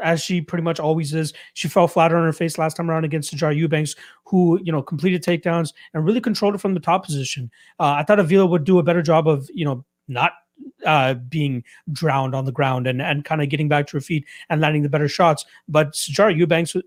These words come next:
was there to fight. She was successful on the takedowns, and she's a pretty good jiu-jitsu player herself. Julia Avila, obviously a black belt, but I didn't see too much of that in that, in that, uh, Sijara fight. Like, in the first round, you do see her throwing up a couple of submissions, but it starts to taper off later this fight goes.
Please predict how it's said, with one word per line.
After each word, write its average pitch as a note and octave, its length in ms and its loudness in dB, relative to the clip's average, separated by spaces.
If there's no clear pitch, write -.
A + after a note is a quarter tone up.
was D#3 280 -4
there D#3 200 2
to E3+ 60 2
fight. D#3 320 0
She D3+ 280 -4
was D3 220 -2
successful F3 440 -2
on F3 60 0
the E3 60 0
takedowns, D#3+ 420 -4
and D3 100 -4
she's F3+ 220 -6
a F3 40 -4
pretty F3 180 -2
good D#3+ 140 0
jiu-jitsu D3 400 -6
player D3+ 240 -2
herself. C#3 500 -4
Julia G3 260 8
Avila, F3 260 6
obviously D#3+ 340 4
a D#3 40 6
black D3 300 2
belt, D#3+ 200 0
but D#3+ 140 -2
I D3+ 140 -2
didn't G3 220 -4
see G3 260 -2
too F#3+ 180 -4
much G#3 260 -2
of D3+ 80 0
that C#3+ 180 4
in D3+ 120 2
that, D3 200 2
in F3 180 -4
that, D3+ 220 0
uh, D3 120 2
Sijara E3 420 2
fight. B2 240 -8
Like, D#3+ 140 0
in F3+ 80 2
the D#3+ 60 0
first F#3+ 220 2
round, F#3 160 2
you E3 80 0
do E3+ 140 0
see F3+ 160 -2
her E3 60 0
throwing D#3+ 280 -2
up D3+ 120 -2
a D#3+ 40 -6
couple E3 220 -4
of D3 80 -2
submissions, D#3 460 -6
but C#3+ 200 -2
it D#3+ 100 -4
starts F#3 320 2
to C#3+ 80 -8
taper D#3+ 320 0
off E3+ 200 2
later D#3 220 0
this C#3 160 -4
fight F3 220 -2
goes. C3 340 -8